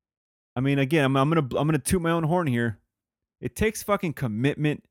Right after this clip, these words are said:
and dedication and persistence. I had this fucking goal, and I was gonna do it, and I fucking did it, and I'm very proud of myself. And, uh, yeah, dude, any, any one of you can do the same shit,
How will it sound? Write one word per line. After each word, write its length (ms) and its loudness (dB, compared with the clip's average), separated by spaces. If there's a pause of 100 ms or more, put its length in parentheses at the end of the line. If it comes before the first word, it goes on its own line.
(320)
and 160 -6
dedication 680 0
and 140 -8
persistence. 640 -4
I 80 0
had 200 0
this 140 -4
fucking 420 -4
goal, 420 2 (340)
and 120 -4
I 40 0
was 180 -2
gonna 220 0
do 300 2
it, 180 0 (180)
and 140 -6
I 80 -6 (220)
fucking 280 -2
did 160 0
it, 180 -4
and 120 -8
I'm 120 -4
very 220 0
proud 240 0
of 60 -4
myself. 500 -6 (560)
And, 240 -6
uh, 320 -4 (840)
yeah, 120 -6
dude, 260 -4
any, 240 -2 (140)
any 200 0
one 160 2
of 100 0
you 100 4
can 120 -4
do 60 2
the 100 0
same 260 -2
shit, 340 -4